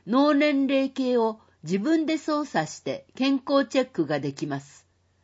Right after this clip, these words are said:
毎月十一日の健康の日は、さらに健康機器をプラスします。四月の健康の日は、血管年齢測定と自律神経チェッカーを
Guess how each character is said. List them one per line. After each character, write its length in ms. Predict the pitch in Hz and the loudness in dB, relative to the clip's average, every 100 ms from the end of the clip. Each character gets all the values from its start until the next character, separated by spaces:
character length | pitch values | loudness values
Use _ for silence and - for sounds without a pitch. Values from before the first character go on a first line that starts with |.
| _ _ _ _ 170 | _ _ _ _ 2
毎 260 | 240 285 | 4 4
月 380 | - - 262 208 | 0 -8 -4 -2
十 180 | 196 262 | 0 0
一 340 | 254 - 247 | 0 -2 -2
日 300 | 240 233 220 | -2 -2 -2
の 160 | 170 156 | -2 -2
健 320 | 220 196 185 | -2 -2 -2
康 200 | 190 175 | 0 0
の 160 | 170 170 | 0 -4
日 160 | 170 | -2
は、 220 | 151 117 - _ _ | -4 -4 -10 _ _
さ 220 | - 294 | 0 4
ら 120 | 254 | 4
に 240 | 180 147 - | 2 -4 -4
健 280 | 262 277 262 | -2 0 -2
康 260 | 294 285 - | -2 -4 -4
機 140 | 247 | -6
器 160 | - 151 | -2 -2
を 100 | 135 | -2
プ 160 | - | -2
ラ 160 | 269 277 | 0 -2
ス 140 | 180 | -6
し 180 | 143 139 | -10 -10
ま 140 | 123 | -10
す。 280 | - - _ _ _ _ _ _ _ _ _ - | -12 -20 _ _ _ _ _ _ _ _ _ -14
四 200 | - 240 | -4 0
月 300 | 285 294 302 | 0 0 -2
の 200 | 285 277 | -2 0
健 300 | 277 269 254 | 0 -2 2
康 220 | 254 240 | 4 4
の 160 | 233 240 | 2 -2
日 160 | 233 | -2
は、 280 | 170 123 - _ _ _ _ - | 0 -2 -4 _ _ _ _ -2
血 220 | 220 - - | -2 -2 -2
管 280 | 294 294 | 0 0
年 280 | 294 294 277 | 0 0 0
齢 200 | 285 285 | 0 -2
測 300 | 277 269 - | -2 -6 -6
定 260 | - 165 143 | -4 -2 -2
と 320 | - 135 135 _ _ - | -2 -4 -4 _ _ -10
自 140 | 185 | -4
律 360 | 247 294 - 269 | -2 -4 -6 -8
神 240 | 285 277 269 | -2 0 0
経 280 | 269 262 254 | -2 -2 -2
チ 140 | 262 | -4
ェ 40 | |
ッ 60 | 254 _ | -6 _
カ 260 | 175 151 135 | 2 4 4
ー 40 | |
を 220 | 135 - | 2 -4